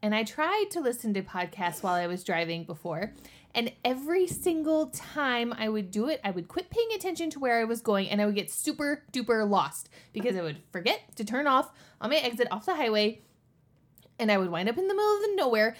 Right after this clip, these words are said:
And the only reason I realized it is because my lovely husband would call me and say, "Hey, uh, are you coming home tonight, or are you going somewhere else?" And then I would sort of stop and look around and go, "Huh,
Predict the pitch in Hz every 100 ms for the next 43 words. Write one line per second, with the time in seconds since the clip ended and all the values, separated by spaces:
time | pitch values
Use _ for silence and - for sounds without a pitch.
0 | - - 208 208 185 254 415 349 339 277
1 | 233 311 480 196 190 202 214 208 202 202
2 | 190 160 165 190 240 294 320 247 214 220
3 | 233 214 196 190 190 190 190 160 - 269
4 | 330 320 262 214 190 185 185 190 - -
5 | - - _ _ - 180 196 208 208 226
6 | 240 277 311 370 392 440 440 415 370 320
7 | 370 359 359 320 320 262 180 190 185 180
8 | 185 175 175 165 - 202 196 - 254 320
9 | 233 233 247 233 262 339 277 233 254 -
10 | 494